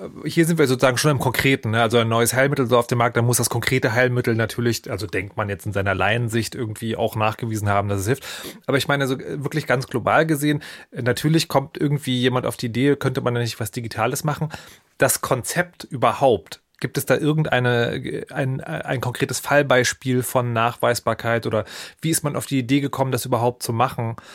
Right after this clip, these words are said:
Ähm, also war das was, weil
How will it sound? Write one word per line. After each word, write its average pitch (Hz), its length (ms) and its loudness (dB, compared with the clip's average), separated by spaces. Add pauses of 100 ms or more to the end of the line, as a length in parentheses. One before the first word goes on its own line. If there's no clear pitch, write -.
(260)
Ähm, 107 420 -4 (160)
also 110 340 -4 (320)
war 113 200 4
das 117 220 0
was, 120 260 2 (280)
weil 117 400 4